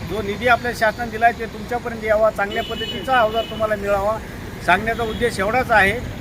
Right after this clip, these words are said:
याबरोबर आकाश मोटर्सची जी आतापर्यंत आपण तर सतरा वर्ष म्हणून सेवा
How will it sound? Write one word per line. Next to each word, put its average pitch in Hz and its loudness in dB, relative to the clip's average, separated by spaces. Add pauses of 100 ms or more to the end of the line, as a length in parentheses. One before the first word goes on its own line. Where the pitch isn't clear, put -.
(240)
याबरोबर 240 4
आकाश 240 2
मोटर्सची 233 -4 (1400)
जी 214 0
आतापर्यंत 254 2
आपण 254 -2
तर 254 -4 (300)
सतरा - -2
वर्ष 247 -2
म्हणून 254 -8
सेवा 233 2